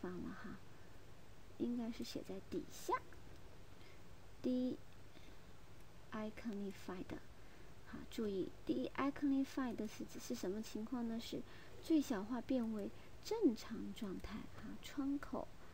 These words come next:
正常化。好，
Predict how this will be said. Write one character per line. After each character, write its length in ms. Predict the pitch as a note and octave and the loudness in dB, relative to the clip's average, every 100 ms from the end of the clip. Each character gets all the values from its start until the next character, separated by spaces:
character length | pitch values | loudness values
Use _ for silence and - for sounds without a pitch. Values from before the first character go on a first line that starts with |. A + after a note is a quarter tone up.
| - - - - - - - - | -8 -8 -8 -8 -8 -8 -6 -4
正 460 | - B4 F4+ G3+ | 0 6 6 6
常 420 | - - - - G3 - | -2 -6 -6 -6 -6 -6
化。 200 | - - A3 - - - - - - - - - - - - - - - | -6 -6 -6 -8 -8 -8 -8 -8 -8 -8 -8 -8 -8 -8 -8 -8 -8 -6
好， 380 | - - G#3 A#3 | -4 -2 -2 -2